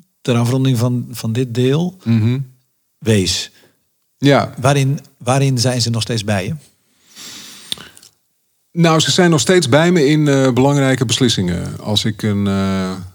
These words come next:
Speaker 2: ik heb mijn huis verkocht in Amsterdam. Daar heb ik zevenentwintig jaar gewoond. Eh, mijn vader was super trots op het feit dat ik dat huis kocht in Amsterdam. Vond het een prachtig huis en, eh, heeft ook meegeholpen met, eh, met, met verbouwingjes en dingetjes.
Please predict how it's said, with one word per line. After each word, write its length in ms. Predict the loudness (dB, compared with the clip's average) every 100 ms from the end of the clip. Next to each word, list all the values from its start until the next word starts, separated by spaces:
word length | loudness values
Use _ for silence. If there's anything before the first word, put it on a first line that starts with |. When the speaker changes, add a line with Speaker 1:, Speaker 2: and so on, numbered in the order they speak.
| _
Speaker 2:
ik 100 | -8
heb 80 | -4
mijn 120 | -2
huis 220 | 0 0 -2
verkocht 380 | 0 0 0
in 80 | -2
Amsterdam. 420 | 0 0 2 0
Daar 100 | 0
heb 80 | -2
ik 60 | 0
zevenentwintig 560 | 0 2 0 0 -2 0
jaar 180 | -2 -2
gewoond. 560 | -2 -2 0 -2 -6 -12 _ _ _ _ _ _
Eh, 280 | -8 -4 -2
mijn 160 | -2
vader 260 | -2 -2 -2
was 280 | -4 -2 2
super 480 | 2 2 -4 -4 -2
trots 400 | 2 0 0 -4
op 160 | -6
het 100 | -6
feit 240 | -2 -2 -2
dat 120 | -2
ik 120 | -2
dat 140 | -2 -2
huis 300 | 0 0 2
kocht 340 | 0 0 -2
in 120 | -2
Amsterdam. 500 | 0 0 0 -2 -2 -2
Vond 180 | 0
het 140 | 0 0
een 120 | -2
prachtig 520 | 2 2 2 -2 -2
huis 400 | 0 0 0 -2
en, 220 | -4 -4
eh, 60 | -4
heeft 240 | -4 -2
ook 100 | -4 -6
meegeholpen 1000 | -6 -2 -2 0 0 0 -2 -2 -2 0 0
met, 260 | -2 -4
eh, 100 | -4
met, 300 | -4 -4 -4
met 180 | -6 -4
verbouwingjes 680 | -4 0 0 -2 -6 -4 -4
en 100 | -4
dingetjes. 480 | -4 -6 -10 -14